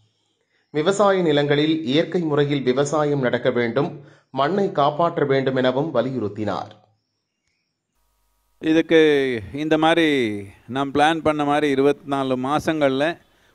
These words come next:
Speaker 2: உலகம் முழுக்கமா மண்ணை காப்பாத்துக்கிறதுக்காக செய்ய, செய்ய தேவை இருக்கிற நீதி அந்தந்த தேசத்துல வரணும்னா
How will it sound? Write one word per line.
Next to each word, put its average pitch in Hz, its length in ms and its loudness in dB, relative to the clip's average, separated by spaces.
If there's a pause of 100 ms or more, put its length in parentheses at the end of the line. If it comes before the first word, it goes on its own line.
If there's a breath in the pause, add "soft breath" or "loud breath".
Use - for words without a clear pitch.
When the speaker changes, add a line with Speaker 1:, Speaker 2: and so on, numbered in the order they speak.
Speaker 2:
உலகம் 175 500 4
முழுக்கமா 143 580 -2 (560)
மண்ணை 156 400 -2
காப்பாத்துக்கிறதுக்காக 147 840 0
செய்ய, 139 600 0
செய்ய 151 460 -2
தேவை 139 320 0
இருக்கிற 120 320 -6
நீதி 143 600 -4 (320)
அந்தந்த 139 440 -2
தேசத்துல 143 540 -2
வரணும்னா 135 840 -2